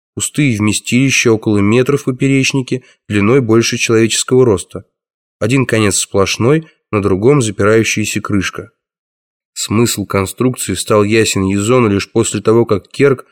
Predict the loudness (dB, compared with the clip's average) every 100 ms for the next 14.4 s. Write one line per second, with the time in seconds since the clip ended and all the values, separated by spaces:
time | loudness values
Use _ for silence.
0 | _ _ 0 2 2 2 2 0 2 2
1 | 2 0 0 0 0 0 2 0 0 0
2 | 0 0 0 0 0 -2 0 0 0 0
3 | 0 0 -2 -4 -10 _ _ _ _ _
4 | _ _ _ _ 0 2 4 2 0 -6
5 | _ _ -6 0 4 4 4 2 0 0
6 | 0 2 2 2 -2 -6 -12 _ _ _
7 | _ _ _ _ _ _ _ -16 -6 -4
8 | -2 -2 0 -2 -2 2 2 2 -2 0
9 | 0 0 0 -2 -2 -4 -4 -10 _ _
10 | _ -4 0 2 0 0 0 2 2 2
11 | 4 4 4 2 2 2 2 -2 -2 -2
12 | -2 0 0 0 -2 -4 -4 -2 -2 -2
13 | -2 -4 -6 -4 -4 0 0 2 0 0
14 | -2 -4 -10